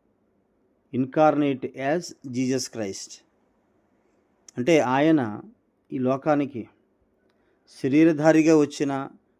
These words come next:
ఆ ప్రత్యక్షతను జ్ఞాపకం చేసుకుంటూ పండుగ చేసుకుంటారు. అలాగే baptism of Christ అని, త్రీ కింగ్స్ డే అని, జ్ఞానులు ఆరాధించిన రోజని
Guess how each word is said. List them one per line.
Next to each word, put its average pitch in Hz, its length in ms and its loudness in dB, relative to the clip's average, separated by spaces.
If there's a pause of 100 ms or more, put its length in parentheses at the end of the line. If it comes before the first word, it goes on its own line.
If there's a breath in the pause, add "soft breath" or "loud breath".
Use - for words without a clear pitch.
(140)
ఆ 131 100 -2
ప్రత్యక్షతను 160 720 -6
జ్ఞాపకం 131 580 -6
చేసుకుంటూ 120 640 -10 (840)
పండుగ 147 240 -2
చేసుకుంటారు. 127 680 -8 (1500)
అలాగే 131 540 4 (640)
baptism 135 580 0
of 135 180 4
Christ 127 500 0
అని, 131 200 -2 (1080)
త్రీ 151 220 8
కింగ్స్ 147 440 0
డే 127 340 2 (360)
అని, 139 260 -6 (640)
జ్ఞానులు 135 560 2
ఆరాధించిన 135 680 0
రోజని 123 500 -2